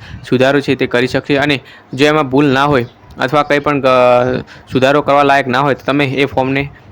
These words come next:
અ, તમારે એપ્રુવ આપવાનું હોય છે મિત્રો. તો, અ, વિદ્યાર્થીને જો ફોર્મમાં કંઈ પણ સુધારો વધારો કરવો હોય તો શાળા દ્વારા થઈ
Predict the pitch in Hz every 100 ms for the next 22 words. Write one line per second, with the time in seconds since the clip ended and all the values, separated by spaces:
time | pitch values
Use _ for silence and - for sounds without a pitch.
0 | - 131 131 135 135 120 127 139 131 117
1 | 117 120 120 123 175 - - - - 147
2 | 131 110 - - - - - - - -
3 | _ - - - - - - - 175 156
4 | 151 131 127 120 120 151 160 160 160 143
5 | 156 123 - - - - - 139 147 151
6 | 156 147 147 - 117 139 135 135 139 131
7 | 131 139 147 143 - - - 110 - 123
8 | 131 139 131 135 135 127